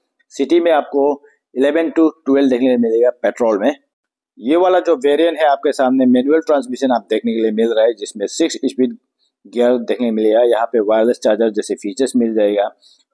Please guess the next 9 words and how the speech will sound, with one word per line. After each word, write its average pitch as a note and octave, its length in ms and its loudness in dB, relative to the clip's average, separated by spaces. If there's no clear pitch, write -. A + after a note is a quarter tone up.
driver D3 380 2
and C3 240 -2
co-driver C3+ 420 2
ventilated B2 500 0
seat C3+ 360 -2
जैसे A2 240 0
features A#2 440 -4
मिल A#2+ 180 2
जाता G#2+ 240 2